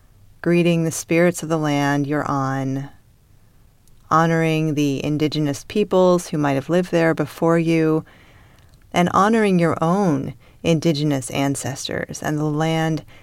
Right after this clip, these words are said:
that your people come from, if you know where that is. Allowing a strong and true connection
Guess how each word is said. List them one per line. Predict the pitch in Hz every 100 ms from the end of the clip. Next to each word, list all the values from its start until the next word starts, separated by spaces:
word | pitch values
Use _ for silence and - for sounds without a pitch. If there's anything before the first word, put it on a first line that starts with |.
| -
that | 160 -
your | 156 170 185
people | - 160 - 139
come | - 202
from, | 220 - 131 127 139 139 - - - _ - -
if | 185 -
you | 175
know | 165
where | 156
that | 156 151
is. | 170 143 - - - - _ _ - - - - - - - - - - - - _ - - - _ _ - - - _ _ - - - -
Allowing | 160 160 165 180 185 170
a | -
strong | - - 170 170 175 175 -
and | 156 -
true | - - 180 185
connection | 180 170 147 143 - 143 143